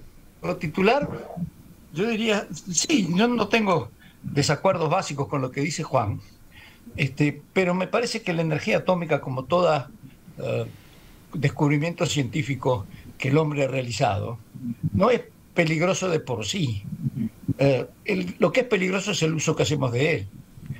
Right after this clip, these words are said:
y, y el tipo de control y de protocolos que se usan para esa tecnología. El, y por, ese es el único marco que le quiero poner a, a lo que dice Juan.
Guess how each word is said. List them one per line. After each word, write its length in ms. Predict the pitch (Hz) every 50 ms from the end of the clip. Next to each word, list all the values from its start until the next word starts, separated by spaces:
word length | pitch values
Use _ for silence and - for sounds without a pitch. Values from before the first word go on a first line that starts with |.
| - - - - - -
y, 380 | 143 135 139 143 - - 156 151
y 40 |
el 100 | 147 135
tipo 300 | - - 147 - 175 165
de 100 | 151 151 -
control 500 | - 143 127 117 - 170 202 202 175 165
y 60 | 147
de 100 | 131 139
protocolos 640 | - - 131 127 - - 127 139 175 165 160 151
que 120 | - 143 139
se 120 | - 143
usan 320 | 143 147 156 151 175 180 -
para 140 | 143 131
esa 240 | 139 139 139 135 -
tecnología. 600 | - 123 117 120 120 113 110 - 185 170 120 107 - - - - - - - - - - - - - - - -
El, 380 | 131 135 131 131 131 135 135 - -
y 140 | - 147 151
por, 280 | - - - 175 - -
ese 180 | 185 151 175 202
es 100 | - -
el 120 | 165 156
único 640 | 180 180 170 160 147 - - - 147 143 139 - - - - - - - - - - - -
marco 500 | - - 180 185 165 - - - 160 -
que 100 | 151 147
le 100 | 143 143
quiero 240 | - 160 151 147
poner 340 | - 147 143 139 147 147 147 139
a, 220 | 127 120 113 - - - - - - - -
a 80 | 135
lo 120 | 139 147 147
que 100 | 147 147
dice 220 | 147 151 147 - 165
Juan. 420 | - - 180 156 143 143 147 143